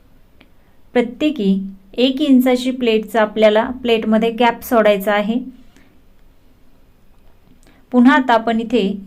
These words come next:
एक इंचाचा गॅप सोडून ही खूण उचलून पुढच्या चार इंचावर घेतलेल्या खुणेवरती ठेवलेली आहे. अशाच पद्धतीने आपण पूर्ण कमरेचं माप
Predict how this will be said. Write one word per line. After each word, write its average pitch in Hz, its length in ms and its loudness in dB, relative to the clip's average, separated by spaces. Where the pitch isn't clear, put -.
एक 247 200 0
इंचाचा 262 420 0
गॅप 226 240 0
सोडून 208 420 0
ही 247 120 -6
खूण 247 160 2
उचलून 233 520 0
पुढच्या 240 480 -2
चार 233 220 2
इंचावर 220 480 0
घेतलेल्या 202 560 -2
खुणेवरती 190 540 0
ठेवलेली 190 500 0
आहे. 196 260 -2
अशाच 294 420 0
पद्धतीने 220 540 0
आपण 202 340 -4
पूर्ण 254 280 0
कमरेचं 214 500 -2
माप 202 220 0